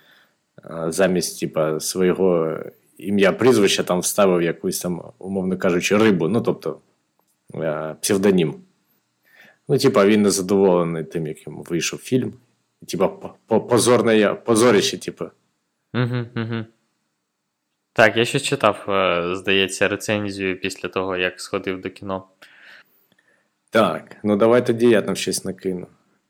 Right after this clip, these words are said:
Speaker 2: Мгм.
Speaker 1: <clears throat> О, наприклад, саме через цей, той факт, ну,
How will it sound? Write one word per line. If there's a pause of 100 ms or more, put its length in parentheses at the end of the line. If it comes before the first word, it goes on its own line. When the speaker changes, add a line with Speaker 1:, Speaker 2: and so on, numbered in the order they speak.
(340)
Speaker 2:
Мгм.
Speaker 1:
<clears throat> (1500)
О,
наприклад,
саме
через
цей,
той
факт, (420)
ну,